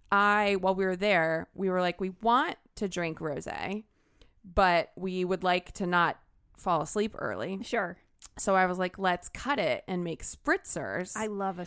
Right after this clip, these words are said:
Speaker 1: I shared
Speaker 2: spritzer.
Speaker 1: an article
Speaker 2: I know.
Speaker 1: in the Sheephog group this week, uh, sheephogchatroom dot com. If you're not with your people yet, come on down. And that it was in defense of the wine spritzer, specifically the
Speaker 2: I
Speaker 1: white
Speaker 2: love
Speaker 1: wine
Speaker 2: it.
Speaker 1: spritzer. But I think this is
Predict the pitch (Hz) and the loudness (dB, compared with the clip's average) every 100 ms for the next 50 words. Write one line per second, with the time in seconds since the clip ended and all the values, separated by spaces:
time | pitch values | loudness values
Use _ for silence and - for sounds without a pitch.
0 | - 254 339 - 392 392 330 294 277 262 | 4 4 6 2 2 2 2 2 2 2
1 | 233 220 202 180 214 208 202 202 196 190 | 4 6 4 4 2 2 2 4 4 2
2 | 143 _ _ - - 381 233 208 180 - | -2 _ _ -4 -2 0 0 0 -4 -4
3 | 180 - 165 170 - - 185 175 170 165 | -6 -4 -4 -4 -8 -6 -4 0 -2 -2
4 | - 196 185 180 185 - 180 180 180 165 | -6 -4 -2 -2 -4 -2 -2 -2 -4 -6
5 | - - 214 247 185 190 170 165 - 180 | -6 -6 -6 -6 -10 -6 -6 -6 -6 -6
6 | 151 - _ _ 185 170 165 165 151 107 | -6 -10 _ _ -8 -6 -6 -8 -8 -6
7 | 104 160 - - 175 185 139 180 - - | -4 -4 -6 -4 -2 -2 -2 -4 -8 -18
8 | - - - 226 220 220 220 226 _ - | -20 -6 2 4 4 4 2 -2 _ -2
9 | 214 233 214 220 226 226 214 233 226 226 | 0 2 2 2 2 0 0 0 0 -2
10 | 214 185 196 185 180 - - - - 76 | -2 0 2 2 0 -4 -8 -8 -8 -10
11 | - - 339 440 440 349 294 202 214 302 | -8 -4 0 0 0 -2 0 6 6 6
12 | 196 190 180 - 170 - 156 156 165 156 | 4 4 2 -2 -4 -2 -4 0 0 0
13 | - - 254 269 240 - _ - 180 - | 0 4 4 4 0 -8 _ -4 -4 -4
14 | 170 - 170 | -6 -4 -6